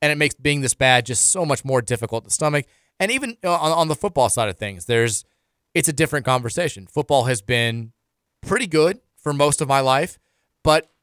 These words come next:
never won a national title for a long period of time. I-, in the seventies, eighties, and i-, at points in the nineties, it was looked at as,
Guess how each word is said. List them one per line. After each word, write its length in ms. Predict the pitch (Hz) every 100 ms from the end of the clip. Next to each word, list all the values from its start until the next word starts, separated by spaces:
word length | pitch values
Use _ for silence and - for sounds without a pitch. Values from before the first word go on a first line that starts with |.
| _ _
never 240 | 117 113
won 160 | 120 135
a 40 |
national 280 | 131 127 143
title 500 | 127 123 131 139 147 _ _ _ _
for 100 | 139
a 60 | 127
long 420 | 113 120 135 135
period 220 | 139 139
of 80 | 131
time. 460 | 127 135 135 143 - _ -
I-, 40 |
in 320 | 120 127 120 110
the 280 | 110 107 107 _ _ -
seventies, 520 | - 117 117 127 117
eighties, 320 | 117 127 113
and 120 | 120
i-, 360 | 107 101 101 110 101
at 120 | 98
points 280 | - 120 -
in 60 |
the 60 | 127
nineties, 460 | 110 113 123 127 113
it 60 |
was 160 | 113 104
looked 180 | 117 -
at 140 | 113
as, 280 | 113 107 98